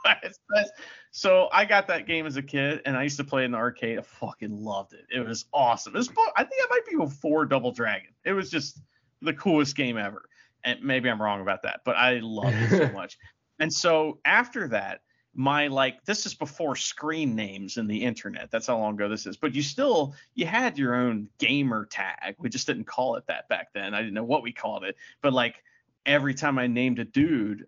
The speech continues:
Speaker 1: uh, uh, you know, on a new game or something, if I'm playing Zelda, my guy's named Bad Dude. You know, and so, like, I love that game so much. And we actually have a local tag, tag team that's called the Bad Dudes, and they have a Bad Dude video game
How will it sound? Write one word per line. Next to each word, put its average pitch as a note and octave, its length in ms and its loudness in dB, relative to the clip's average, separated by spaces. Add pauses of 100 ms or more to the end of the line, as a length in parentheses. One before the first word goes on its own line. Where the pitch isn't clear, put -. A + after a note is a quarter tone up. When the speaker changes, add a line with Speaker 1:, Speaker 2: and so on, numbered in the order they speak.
Speaker 1:
uh, B2 40 2
uh, B2 340 2 (100)
you C3+ 140 0
know, A2+ 140 0
on A2 100 0
a G#2+ 60 -2
new A2+ 160 -2
game C3+ 360 -2
or A#2+ 80 -2
something, A2 380 -6
if A2+ 140 -4
I'm A2 100 -2
playing A2+ 320 -2
Zelda, A#2 540 0
my B2 180 -2
guy's A2+ 320 0
named G#2+ 220 -4
Bad G2+ 280 -4
Dude. D#3 220 -4 (600)
You C3+ 80 6
know, B2+ 180 4
and C#3+ 120 -2
so, C#3+ 220 2
like, B2+ 200 0
I F3 140 4
love D#3+ 240 2
that D3 180 2
game D3 200 0
so C3+ 300 -2
much. G#2+ 400 -4
And G#2+ 300 -4
we A#2+ 160 2
actually A#2 240 -2
have G#2 100 -6
a G2+ 40 -8
local G#2 280 -6
tag, G2+ 300 -8 (100)
tag A2 240 -4
team G#2 160 -8
that's A2+ 140 -10
called G#2+ 200 0
the A2 60 -2
Bad C#3+ 260 -4
Dudes, A2+ 280 -6 (320)
and G#2 180 -2
they A2 120 2
have G#2+ 220 -2
a G2+ 200 -4 (480)
Bad A#2+ 300 2
Dude A#2+ 220 0
video A#2 340 0
game A#2+ 340 -2